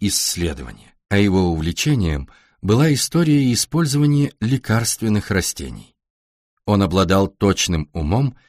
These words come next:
и ему было трудно терпеливо относиться к причудам жены. Хотя Лин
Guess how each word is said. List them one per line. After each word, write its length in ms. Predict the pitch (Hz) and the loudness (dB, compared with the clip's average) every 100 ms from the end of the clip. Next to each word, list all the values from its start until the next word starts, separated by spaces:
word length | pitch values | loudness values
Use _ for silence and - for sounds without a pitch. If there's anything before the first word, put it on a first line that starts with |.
| _ _ | _ _
и 80 | 104 | 0
ему 280 | 107 139 165 | 4 4 4
было 220 | 156 160 | 2 0
трудно 520 | - 135 143 139 147 | 0 2 2 2 0
терпеливо 640 | - 135 - 101 107 101 90 | 0 -2 0 2 4 4 2
относиться 760 | - 78 - 120 - - 131 - _ _ | -2 -6 -6 -6 -6 -6 -6 -10 _ _
к 100 | - | -4
причудам 600 | 139 143 - 82 78 82 | -2 -2 -4 -4 -2 -2
жены. 380 | 87 82 58 - _ _ _ _ _ _ _ | -2 -4 -6 -16 _ _ _ _ _ _ _
Хотя 280 | - 90 87 | -4 -2 0
Лин 300 | 90 92 | 2 0